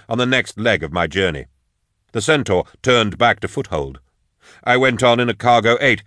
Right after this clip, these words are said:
that had seen better days. "There's been killing,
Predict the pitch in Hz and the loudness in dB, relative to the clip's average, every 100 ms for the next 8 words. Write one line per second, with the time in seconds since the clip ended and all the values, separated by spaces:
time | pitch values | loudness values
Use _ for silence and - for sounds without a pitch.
0 | _ - 104 101 - 113 80 71 104 82 | _ -6 -4 -4 -8 -6 -6 -8 -8 -6
1 | 85 92 73 62 - _ _ _ _ _ | -6 -6 -8 -16 -20 _ _ _ _ _
2 | _ _ _ _ _ _ _ _ _ _ | _ _ _ _ _ _ _ _ _ _
3 | _ _ _ _ _ _ 85 90 78 85 | _ _ _ _ _ _ -12 -10 -10 -14
4 | 80 110 104 85 | -10 -6 -4 -6